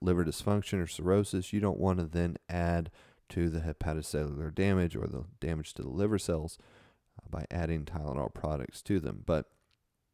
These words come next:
hepatologist I work with back in my internship was pretty adamant about you wanna avoid nsaids in those patients more than you do Tylenol, and Tylenol is actually preferred, and they opted for a two gram per day dose. Like I said, I don't know that's for sure. Uh, again,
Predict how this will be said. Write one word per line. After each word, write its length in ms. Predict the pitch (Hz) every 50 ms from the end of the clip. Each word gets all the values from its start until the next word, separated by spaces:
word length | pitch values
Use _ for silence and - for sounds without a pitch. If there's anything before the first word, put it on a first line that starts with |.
| _ _ _ - -
hepatologist 600 | 107 110 - - - 104 95 95 87 85 82 -
I 60 | 82
work 220 | 80 82 82 - -
with 140 | 82 80 -
back 140 | 80 82
in 80 | 82 80
my 100 | 82 82
internship 480 | 80 78 - 82 80 80 - - 78 -
was 140 | 57 -
pretty 260 | - - - 82 82 82
adamant 380 | 80 82 80 82 80 71 62
about 320 | - - 78 80 71 - - - - - - _ -
you 100 | - 90
wanna 180 | 92 92 90 87
avoid 240 | 80 78 78 73 -
nsaids 460 | 90 95 104 101 - 92 87 82 78
in 120 | 82 80
those 240 | 82 78 76 - - - _ _ _ _ _ _ _ _ _
patients 640 | - - 82 80 - - 78 53 - - - - - - -
more 320 | 87 90 95 104 98 92 87
than 140 | 82 85 82
you 100 | 80 78
do 200 | 76 78 73 71
Tylenol, 520 | - - 104 104 98 95 90 87 87 85
and 100 | 82 80
Tylenol 380 | - 82 78 82 78 73 76 73
is 80 | 76
actually 260 | - - - - -
preferred, 500 | - - - - - - 82 78 80 85
and 80 | 71 71
they 100 | 71 76
opted 320 | 69 71 73 - - 58
for 160 | - - 62 64
a 60 | 73
two 180 | - - 76
gram 340 | - - 57 65 65 64 64 - - - - - - -
per 120 | - 73
day 160 | 69 62 57 60
dose. 420 | 57 - 67 58 50 - - - -
Like 140 | - 92 90
I 40 |
said, 160 | 85 - - -
I 80 | 95 101
don't 300 | 90 - 110 110 98 87
know 140 | 90 85 82
that's 260 | 78 76 73 73 -
for 160 | - - -
sure. 420 | - - - 82 78 80 76 80 - - - - - - _ _ -
Uh, 140 | 71 73 73
again, 500 | 80 76 85 82 78 76 78 71 85